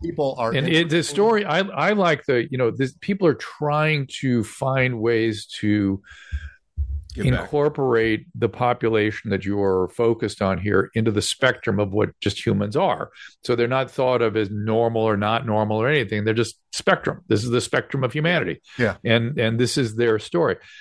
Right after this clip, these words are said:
Speaker 3: Not
Speaker 2: Now,
Speaker 3: only are
Speaker 2: when
Speaker 3: they spectrum, Drew, they're the best amongst us. They
Speaker 1: Yeah.
Speaker 3: really are the
Speaker 2: Well,
Speaker 3: best
Speaker 2: everybody
Speaker 3: in
Speaker 2: that,
Speaker 3: many
Speaker 2: that
Speaker 3: ways.
Speaker 2: knows this syndrome knows that, you know, knows how, how
Speaker 3: A lot of
Speaker 2: wa-,
Speaker 3: people don't.
Speaker 2: lovely.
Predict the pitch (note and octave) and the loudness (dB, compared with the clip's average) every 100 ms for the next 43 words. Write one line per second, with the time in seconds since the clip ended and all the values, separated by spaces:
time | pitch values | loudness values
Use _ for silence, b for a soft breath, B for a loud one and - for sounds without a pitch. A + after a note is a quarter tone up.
0 | - B2 B2+ B2 G#3 C3 - - F3+ F3 | -6 0 2 2 2 0 -2 -4 -2 0
1 | B2+ A2+ A2 A2+ G#2 C3+ C#3+ - G2+ G#2 | 0 2 2 0 0 2 2 0 0 -2
2 | - - - - B2 B2+ - C#3+ A#2+ A#2+ | -4 -12 -10 -4 0 2 2 0 0 2
3 | G#2 F#2+ B2 C3+ D#3 E3+ F#3 F#3+ F3+ D#3 | 0 -4 -2 2 4 4 2 4 2 2
4 | D3 A#2 B2+ F#2+ B2 C#3 C#3 A#2 A#2+ - | 0 0 -2 0 2 4 4 2 0 0
5 | C#3 A#2+ G#2+ G2+ G#2 A2+ G#2+ G#2+ G2 G#2 | -2 0 0 -2 -2 2 2 2 0 0
6 | F2+ D#2+ C#2+ - - G2 F2+ G2+ G2 F#2 | 0 0 -2 -6 -2 0 0 0 0 0
7 | F2+ F2 G2 F#2+ F2 D3 G2 G2+ - G2 | -2 -2 0 0 2 0 0 0 0 2
8 | G2 G#2+ F2 D#2 | 2 2 -2 -4